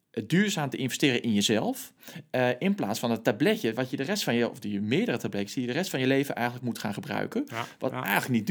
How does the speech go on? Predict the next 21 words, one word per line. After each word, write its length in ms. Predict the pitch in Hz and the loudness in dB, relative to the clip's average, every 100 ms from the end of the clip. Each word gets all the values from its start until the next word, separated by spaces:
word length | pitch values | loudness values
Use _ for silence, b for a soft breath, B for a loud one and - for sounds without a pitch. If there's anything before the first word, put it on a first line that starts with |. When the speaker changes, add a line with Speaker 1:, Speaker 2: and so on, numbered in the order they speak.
| 127 | 2
Speaker 1:
duurzaam 260 | 127 107 | 4 0
is. 180 | 98 95 | 0 -2
En 160 | - 147 | -2 -2
het 100 | 139 | 0
lost 220 | 156 147 | -2 -2
ook 100 | 147 | -2
niet 180 | 139 - | -4 -2
problemen 480 | - 104 98 101 - | 0 2 2 0 0
op, 200 | 240 180 | 0 0
hè. 140 | 185 226 | -2 -2
Het, 120 | - | -6
het, 240 | - 101 - B B B B | -8 -10 -14 B B B B
het 160 | - | -6
pampert 340 | - 214 202 - | 0 2 2 -2
al-, 100 | 98 | -2
allemaal 460 | 95 107 104 98 | -2 0 0 0
een 60 | 98 | 0
beetje. 360 | 98 95 202 202 | -2 -4 -6 -4
Terwijl, 380 | 135 120 110 - _ _ | 0 0 -2 -12 _ _
ja, 260 | 165 - - | -12 -12 -12
eh, 120 | - | -12